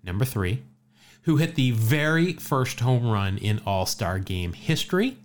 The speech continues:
We've spoken about, uh, the time period of nineteen fifty-nine through nineteen sixty-two, where there were actually two games held each season and back-to-back days,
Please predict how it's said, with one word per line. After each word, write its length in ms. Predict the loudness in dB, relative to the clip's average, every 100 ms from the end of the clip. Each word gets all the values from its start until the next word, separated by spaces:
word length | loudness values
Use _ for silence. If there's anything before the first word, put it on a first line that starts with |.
| _ _ _ _ -14 -2
We've 320 | 2 2 0
spoken 480 | -4 -2 -2 2 0
about, 440 | 0 -2 -2 0
uh, 160 | 0 0
the 100 | -2
time 320 | -2 0 2
period 280 | 2 2 2
of 120 | 2
nineteen 360 | 0 0 0 0
fifty-nine 540 | 0 -2 -2 0 -2
through 120 | 0 -2
nineteen 380 | -2 -2 -2 -2
sixty-two, 640 | -4 -4 -4 -2 0 0
where 160 | 0 0
there 160 | 2
were 120 | 0
actually 400 | -2 -6 -2 0
two 380 | 0 -2 0 2
games 580 | 2 -2 -4 -6 -8 -8 -10 -18 -6
held 340 | -2 0 0
each 360 | 0 0 0 -2
season 440 | 0 0 -2 -4 2
and 180 | 2
back-to-back 840 | 2 -2 -4 -6 -4 -2 -2 -4 -4
days, 480 | -2 -2 -4 -4